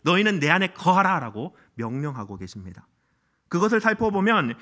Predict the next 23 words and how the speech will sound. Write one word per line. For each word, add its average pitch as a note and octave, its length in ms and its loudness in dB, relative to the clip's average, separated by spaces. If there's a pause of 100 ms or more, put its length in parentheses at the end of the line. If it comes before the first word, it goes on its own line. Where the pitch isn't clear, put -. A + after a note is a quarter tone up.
(160)
요한복음 G3+ 400 4
십사 G#3+ 300 0
장 F#3+ 140 2
십일 B3 300 0
절인데요. E3+ 680 -2 (300)
"내가 F#3 340 6
아버지 A3+ 300 4
안에 A3+ 160 4
거하고 G3 680 2
아버지께서 G3+ 540 0
내 D#3+ 160 4
안에 A3 200 4
계심을 A3 420 2
믿으라. D#3+ 480 2
그렇지 D#3 340 -4
못하겠거든 D3 800 -4 (260)
행하시는 B3 560 2
그 G#3 180 0
일로 F#3+ 360 2
말미암아 C#3 640 0 (200)
나를 E3 340 2
믿으라." B2+ 840 0
아멘. G2+ 540 -10